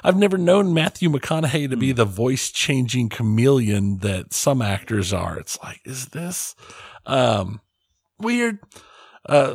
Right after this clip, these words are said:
Speaker 1: we'll see, but it, it looked like an interesting concept, uh, 'cause it does deal with, uh, time dilation through sci-fi and, and traveling, uh, faster than light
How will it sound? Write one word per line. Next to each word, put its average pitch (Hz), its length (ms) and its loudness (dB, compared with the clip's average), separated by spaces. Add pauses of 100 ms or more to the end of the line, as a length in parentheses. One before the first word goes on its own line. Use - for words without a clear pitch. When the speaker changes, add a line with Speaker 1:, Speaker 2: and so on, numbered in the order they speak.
Speaker 1:
we'll 190 180 2
see, 262 160 0
but 175 160 -4
it, 135 160 -12 (960)
it 190 140 4
looked 196 240 4
like 185 160 2
an 165 100 0
interesting 135 480 0
concept, - 760 -4 (440)
uh, 101 480 0
'cause 110 320 2
it 135 300 -2
does 123 320 4
deal 107 400 0
with, 92 460 -4 (500)
uh, 92 240 -4
time 170 280 2
dilation 92 600 0 (400)
through 98 640 4 (300)
sci-fi 107 600 4
and, 90 640 -2
and 90 280 -2
traveling, 90 600 -2 (1200)
uh, 87 400 -4 (520)
faster - 340 -4
than 87 100 -4
light 85 260 -8